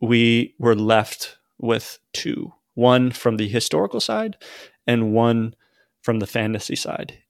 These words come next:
And it was a matchup of the creator versus the created in the finals. It was the two seed J R R Tolkien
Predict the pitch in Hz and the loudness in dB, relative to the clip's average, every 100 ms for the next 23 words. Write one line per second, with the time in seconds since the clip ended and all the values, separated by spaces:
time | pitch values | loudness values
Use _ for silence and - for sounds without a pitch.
0 | - 113 110 - 127 175 165 147 143 - | -2 -2 -2 2 2 2 2 2 0 -2
1 | 120 113 113 131 - 147 147 - _ _ | 0 0 2 2 2 -2 -2 -18 _ _
2 | - 123 117 107 - _ - 117 110 - | 0 2 2 0 -14 _ -2 -2 -2 -12
3 | - 127 123 156 175 175 - _ _ _ | -4 2 6 6 6 0 -4 _ _ _
4 | _ _ - 117 113 - 110 - - 113 | _ _ -6 -2 0 -2 -4 -6 -8 -10
5 | - 113 117 120 113 101 - _ _ _ | -4 2 4 6 4 0 -18 _ _ _
6 | _ _ - 120 107 - - - 143 - | _ _ -8 -6 -6 -6 -6 -6 -8 -8
7 | - - - 123 113 107 - - - - | -10 -14 -4 0 0 0 -4 -10 -20 -20
8 | - _ _ 117 - 143 131 - 135 131 | -20 _ _ -6 4 6 6 6 6 6
9 | 135 - _ - - 131 131 127 123 120 | 2 -12 _ -8 4 8 10 10 8 6
10 | - 139 - 135 131 135 | 4 0 2 0 0 -4